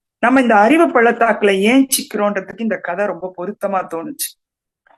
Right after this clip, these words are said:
நம்ம, நம்ம அறிவு நம்ம அல்ல, நாம உடல் அல்ல, மனம் அல்லன்றதை ஒத்துப்போம். ஆனா அந்த அறிவு அல்லன்றது ஒத்துக்கிறதுக்கு ரொம்ப கஷ்டம். ஏன்னா அது எல்லாமே நம்ம சேகரிக்கிறது.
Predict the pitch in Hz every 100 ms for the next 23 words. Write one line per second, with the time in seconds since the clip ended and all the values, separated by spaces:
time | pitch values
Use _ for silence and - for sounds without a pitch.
0 | _ _ _ _ 269 196 247 302 370 349
1 | 294 254 269 254 226 233 269 294 339 214
2 | 190 208 208 196 226 254 - _ _ _
3 | _ _ _ _ _ _ - 185 202 190
4 | 202 302 311 277 247 233 220 226 202 202
5 | 269 302 277 269 254 254 240 202 220 196
6 | - _ _ _ _ _ 214 233 202 190
7 | 208 311 349 330 320 302 294 285 247 226
8 | 220 220 214 196 190 202 226 254 - -
9 | - _ _ _ _ _ _ _ - 220
10 | 233 208 202 240 269 269 233 208 226 285
11 | - _ _ _ - 170 170 _ _ _
12 | _ _ _ _ _ - - - 285 330
13 | 320 - - 190